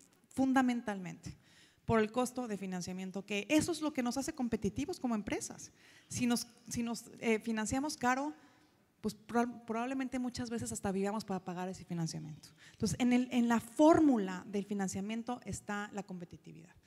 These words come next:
Entonces, esto es muy importante. Creemos que podemos ayudar a muchas empresas, eh, y, bueno, pues obviamente generar, eh, mucha innovación. ¿Por qué vemos esto en una, una oportunidad?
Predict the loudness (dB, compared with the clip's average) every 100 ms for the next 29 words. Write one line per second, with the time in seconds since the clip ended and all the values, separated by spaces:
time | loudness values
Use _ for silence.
0 | _ -8 -4 -4 -2 -4 -4 -2 -2 -2
1 | -2 -4 -4 -4 -6 -10 -16 _ -20 -18
2 | -2 2 2 2 -2 -2 -2 -2 -2 -2
3 | -4 -4 -4 -4 -2 -4 -4 -8 -14 _
4 | -18 -18 -18 _ -4 -2 -2 -2 0 2
5 | 0 0 0 0 -2 -2 -4 -4 -4 -2
6 | -2 -2 -4 -12 -20 -6 -2 -2 -2 -6
7 | -4 -6 -6 -8 -10 -12 _ -20 -20 -20
8 | -20 _ _ _ _ _ _ _ _ _
9 | 2 2 4 2 4 2 0 -2 -4 -4
10 | -4 -4 -4 -4 -4 -6 -6 -6 -4 -4